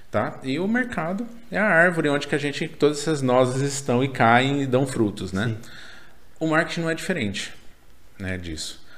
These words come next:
Speaker 1: Então, o que acontece? Dentro deste universo que é o marketing, tem a publicidade.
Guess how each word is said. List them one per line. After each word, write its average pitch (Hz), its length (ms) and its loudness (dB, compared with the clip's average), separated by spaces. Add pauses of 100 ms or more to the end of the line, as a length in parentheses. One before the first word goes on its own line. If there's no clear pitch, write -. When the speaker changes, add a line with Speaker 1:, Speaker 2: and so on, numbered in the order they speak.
(480)
Speaker 1:
Então, - 220 -4
o - 20 -4
que 131 60 -4
acontece? 110 480 -4
Dentro 117 240 -2
deste 139 560 -2
universo 127 640 -4
que - 140 -2
é - 20 2
o 107 80 0
marketing, 127 540 -4
tem 123 240 -6
a 135 120 -2
publicidade. 160 960 -6